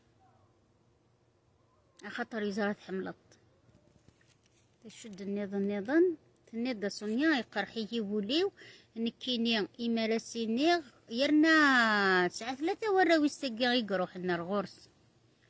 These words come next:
يوتي تورقازيس تروح. قرغا كنتيني يوت ورقازيس تسولي لابوليس. أتروح رشالتر.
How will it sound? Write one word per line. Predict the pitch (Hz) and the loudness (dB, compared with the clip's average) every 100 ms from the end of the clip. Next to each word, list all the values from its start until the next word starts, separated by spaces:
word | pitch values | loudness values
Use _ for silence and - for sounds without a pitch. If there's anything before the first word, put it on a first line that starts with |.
| _ _ _ _ | _ _ _ _
يوتي | 240 240 269 285 | -6 -4 -4 -8
تورقازيس | 240 220 208 254 220 285 - | -4 -2 0 2 2 -2 -4
تروح. | - 185 175 - _ _ _ _ _ _ _ - | -4 -6 -6 -10 _ _ _ _ _ _ _ -12
قرغا | 349 349 | -6 -4
كنتيني | 330 - - 311 285 | -4 -8 -2 2 2
يوت | 226 233 | 2 -2
ورقازيس | 226 208 294 233 196 | -2 0 -2 -2 -4
تسولي | 233 - 262 247 254 | -8 -8 -6 -2 0
لابوليس. | 247 - 262 247 226 - - _ _ _ _ _ _ _ _ _ _ _ _ _ _ 254 | 0 -4 -4 -2 -4 -6 -18 _ _ _ _ _ _ _ _ _ _ _ _ _ _ -12
أتروح | 269 302 302 247 | -8 -6 -4 -6
رشالتر. | 226 - 269 240 - 247 | -8 -4 -2 -2 -4 -4